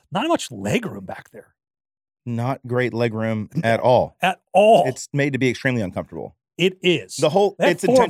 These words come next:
Speaker 2: intentional.
Speaker 1: back there.
Speaker 2: It <laughs>
Speaker 1: 'Cause there's, like, three or four cars, and they had the four of us, like, in each. They're like, "All right, slide over, slide over."
Speaker 2: <laughs>
Speaker 1: Everybody's got cowboy hats on.
Speaker 2: Yeah, they're not giving you nice bucket seats.
Speaker 1: No, no,
Speaker 2: Yeah.
Speaker 1: no. It's like a bench that's kinda pitched forward, and
Speaker 2: Yeah.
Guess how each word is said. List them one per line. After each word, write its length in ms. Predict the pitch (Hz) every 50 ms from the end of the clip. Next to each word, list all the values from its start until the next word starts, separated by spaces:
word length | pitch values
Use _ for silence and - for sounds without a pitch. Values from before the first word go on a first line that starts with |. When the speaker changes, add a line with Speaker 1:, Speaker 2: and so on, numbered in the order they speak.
| 135 127
Speaker 2:
intentional. 80 | 127
Speaker 1:
back 180 | - 131 113 - -
there. 180 | - - _ -
Speaker 2:
It 100 | - -
<laughs> 100 | - - - 622 571 539 - - - - -
Speaker 1:
'Cause 100 | 165 196
there's, 120 | 233 214
like, 140 | 233 208 -
three 220 | - 190 220 226
or 40 | 226
four 220 | - - 220 208
cars, 360 | - - 185 190 208 226 - -
and 100 | - 180
they 60 | 214
had 100 | 254 262
the 80 | 226 175
four 260 | - - 190 196 180
of 80 | 127 107
us, 220 | 101 - - - -
like, 120 | 156 139
in 80 | 175 170
each. 160 | 170 143 -
They're 80 | 147 139
like, 100 | 131 123
"All 60 | 127
right, 220 | 131 131 123 113 -
slide 300 | - - 135 147 147 127
over, 200 | 120 127 120 113
slide 300 | - - 147 147 - 135
over." 280 | 143 587 571 - - - - - - - -
Speaker 2:
<laughs> 340 | - - - - - - -
Speaker 1:
Everybody's 200 | 156 165 165 135
got 140 | 151 - -
cowboy 320 | - 151 143 151 165 156 127
hats 260 | 160 156 156 - -
on. 220 | 151 139 151 170 - - -
Speaker 2:
Yeah, 100 | 175 156
they're 100 | 147 170
not 120 | 196 185
giving 200 | 151 170 160 151
you 60 | 139 127
nice 200 | 123 123 120 -
bucket 340 | 104 104 120 - - - -
seats. 320 | - - 92 - - - -
Speaker 1:
No, 480 | 196 220 269 302 311 302 285 269 240 208
no, 120 | 190 196
Speaker 2:
Yeah. 40 | 185
Speaker 1:
no. 200 | 175 156 139 123 131
It's 180 | 156 175 - -
like 160 | 208 180 -
a 140 | 139 104 95 _ _ _ _ -
bench 300 | 175 160 185 208 - -
that's 120 | 160 - -
kinda 200 | - 196 170 139
pitched 340 | - - 196 180 - -
forward, 460 | - - 170 170 170 175 175 175 175 170
and 140 | 131 113
Speaker 2:
Yeah. 160 | 113 110 95